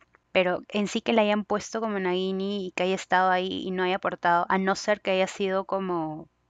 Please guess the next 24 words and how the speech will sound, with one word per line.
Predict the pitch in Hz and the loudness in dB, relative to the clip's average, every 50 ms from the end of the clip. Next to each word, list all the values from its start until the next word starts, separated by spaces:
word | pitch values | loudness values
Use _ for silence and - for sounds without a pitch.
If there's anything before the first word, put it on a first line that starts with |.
| - - - - - | -8 -8 -8 -6 -4
introductorio | - 190 180 175 - 175 175 175 160 _ - 208 202 190 180 175 180 180 - - | -4 -2 -2 -2 -2 -2 -2 -2 -2 _ 4 6 6 6 4 -2 -6 -6 -6 -6
y | 185 180 170 165 - _ | -4 -4 -4 -4 -6 _
piensan, | - 190 185 185 - - 180 175 180 - - _ _ _ _ - | 0 0 0 2 2 2 2 2 0 -2 -10 _ _ _ _ -16
eh, | - 208 214 | -12 -10 -8
desarrollar | 196 170 165 156 170 165 - 170 175 175 180 | -6 -6 -2 0 0 0 0 0 -2 0 0
más | 180 175 | 0 -2
su | 175 180 | -4 -4
personaje | - 185 185 - 175 170 170 170 - - - 170 | -6 -6 -8 -6 -4 -4 -4 -4 -4 -4 -4 -2
más | 180 180 175 - | 0 0 0 0
adelante, | 175 175 175 170 170 165 160 165 160 - 175 240 - - - - - - - | 0 0 0 0 0 0 0 0 -2 -4 -4 -4 -6 -10 -16 -16 -16 -12 -2
ahí | - - 175 180 | 2 4 4 4
sí | - - 180 | 2 0 -4
podría | - - 175 175 170 175 165 | -2 0 0 0 0 -2 -2
ser, | - - 180 165 170 | -2 -2 -2 0 0
¿no? | 170 165 | -2 -2
No, | 165 175 180 180 180 | 0 0 0 0 0
no | 185 185 180 | 0 0 0
puedo | 180 - 185 185 180 | 0 2 0 0 0
terminar | - 180 175 170 170 175 165 160 | 0 -2 -2 -2 -2 -2 -2 0
de | 180 175 175 | -2 -2 -2
opinar | 165 160 - 160 160 165 165 160 156 - - | -2 -4 -4 -2 -2 -2 -2 -2 -4 -6 -8
al | 175 175 | -8 -6
respecto, | 175 175 - - 180 - - 196 190 | -6 -8 -8 -10 -10 -6 -6 -6 -4
pero | - 180 170 160 | -2 -2 -2 -4